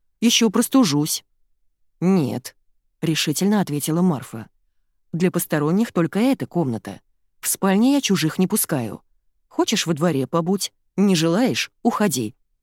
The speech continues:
«Ладно», — согласился Юрий и вышел из избы. Марфа занялась другой больной.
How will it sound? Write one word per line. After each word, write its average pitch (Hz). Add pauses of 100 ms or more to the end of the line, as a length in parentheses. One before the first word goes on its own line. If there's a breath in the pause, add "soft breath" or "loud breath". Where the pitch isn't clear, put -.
(600)
«Ладно», — 131 (500)
согласился 143
Юрий 135 (300)
и 165
вышел 208
из 180
избы. 147 (840)
Марфа 214
занялась 170
другой 180
больной. 135